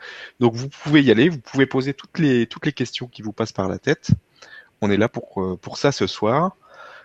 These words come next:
Donc je vais commencer avec la première question, une question de Louise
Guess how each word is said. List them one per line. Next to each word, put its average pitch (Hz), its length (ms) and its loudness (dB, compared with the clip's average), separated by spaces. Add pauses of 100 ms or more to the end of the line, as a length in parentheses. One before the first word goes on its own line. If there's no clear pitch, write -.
(160)
Donc - 160 -16
je 98 80 -6
vais 113 60 -2
commencer 117 340 2
avec 139 140 2
la 107 60 2
première 147 320 0
question, - 460 -4
une 175 120 -4
question 135 480 -6
de 101 360 -4
Louise 117 540 0